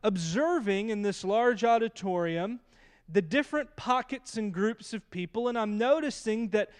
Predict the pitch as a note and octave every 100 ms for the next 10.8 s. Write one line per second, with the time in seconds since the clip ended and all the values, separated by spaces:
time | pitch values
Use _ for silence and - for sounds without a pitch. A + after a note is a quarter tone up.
0 | - _ _ - - A3+ C#4+ C#4 C4+ C4+
1 | C4 A#3+ C#4 - - B3+ C#4+ D#4+ A3 E3+
2 | - F3 E3+ G3 F#3 G3+ F#3+ A3+ - D#4
3 | C#4 - - _ _ _ _ - - F3+
4 | G#3 F#3 G#3+ - A#3 B3 B3 - A3 G#3+
5 | G#3 A#3 C#4 C4 G3+ G3 C4 B3+ G#3+ A#3
6 | B3 - G#3 F3+ - - - _ _ -
7 | A#3+ C4+ B3 D3 D3 _ F3+ G3+ - C#4+
8 | D4+ - D4 A#3+ A3 A3+ G#3 G3+ F3 -
9 | - B3 C#4+ C#4 B3+ G#3+ A3 G#3 G3 F#3
10 | G#3 C#4 G#3+ G3+ A#3+ - -